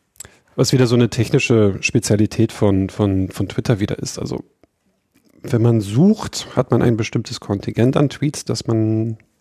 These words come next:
sozusagen versuchen kann. Das sind, ähm, pro Academic Access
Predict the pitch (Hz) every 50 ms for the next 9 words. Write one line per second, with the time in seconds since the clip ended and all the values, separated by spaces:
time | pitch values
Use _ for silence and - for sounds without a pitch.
0 | _ _ _ _ _ _ _ _ _ _ - - - - 110 113 110 113 113 110
1 | 104 - - 131 113 101 127 143 131 - - 170 156 - 170 175 220 247 - -
2 | _ _ _ _ _ - - - 165 - - 117 110 104 104 - - - _ _
3 | _ _ _ - - 104 107 - - - - _ _ _ - - - - - -
4 | 110 - - - 104 107 101 107 110 - - - - - - 117 - - - 131
5 | 120 - -